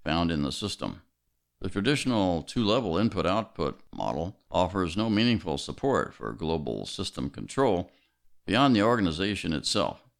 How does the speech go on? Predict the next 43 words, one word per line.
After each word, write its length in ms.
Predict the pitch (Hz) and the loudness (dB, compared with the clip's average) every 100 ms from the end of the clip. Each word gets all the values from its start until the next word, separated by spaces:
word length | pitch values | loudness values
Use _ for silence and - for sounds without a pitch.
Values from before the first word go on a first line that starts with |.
| _ _ | _ _
It 80 | 90 | -4
is 100 | 92 | -2
guided 400 | 120 127 117 98 | 0 0 2 2
only 480 | 85 120 110 87 82 | 2 2 4 2 0
by 300 | 78 80 76 | 2 2 2
level 340 | 82 95 82 | 2 2 2
one 180 | 80 98 | 2 2
and 220 | 85 78 | 2 0
level 260 | 78 80 67 | 0 -2 -4
two 280 | - 92 76 | -6 -2 0
narratives, 600 | 90 123 95 76 71 - _ _ _ - | 2 2 2 -2 -6 -10 _ _ _ -4
which 220 | 92 98 | -2 2
lack 240 | 101 87 | 2 2
meaning 480 | 82 117 123 87 78 | 2 4 4 4 2
on 140 | 82 | 0
the 60 | 82 | 0
global 380 | 80 82 65 50 | 0 -2 -2 -6
front. 380 | - 113 69 - - _ _ _ - | -4 -2 -2 -6 -20 _ _ _ -6
Let's 200 | 113 - | -4 -2
call 240 | 120 110 | 0 2
it 100 | 85 | 2
last 320 | 82 98 92 | 2 0 0
century 320 | - 123 - 78 | -2 -2 -2 -2
technology 760 | 82 57 80 95 80 - 50 - _ _ _ - - | -2 0 2 2 0 -4 -12 -14 _ _ _ -16 -6
that 100 | 80 | -2
has 240 | 82 76 | 0 0
created 540 | - 101 120 101 87 80 | -2 0 2 2 2 2
the 140 | 90 | 0
imperiled 640 | 78 71 104 101 80 69 | 0 0 0 0 2 0
world 460 | 69 101 85 50 69 | -2 0 0 0 -2
that 100 | 65 | -2
we 100 | 73 | 0
now 220 | 87 82 | 0 0
live 220 | 78 104 | 0 0
in. 220 | 71 - - _ _ _ _ _ | -2 -6 -12 _ _ _ _ _
It 80 | 98 | 0
ignores 420 | 104 120 151 143 | 2 4 4 4
the 140 | 104 87 | 2 2
health 460 | 110 90 69 80 | 2 0 0 -4
of 120 | 82 78 | -4 -4
the 80 | |
surrounding 460 | 71 78 90 90 76 | -6 -4 -2 0 -2
environment 600 | 64 62 95 76 58 | -2 -2 0 0 -4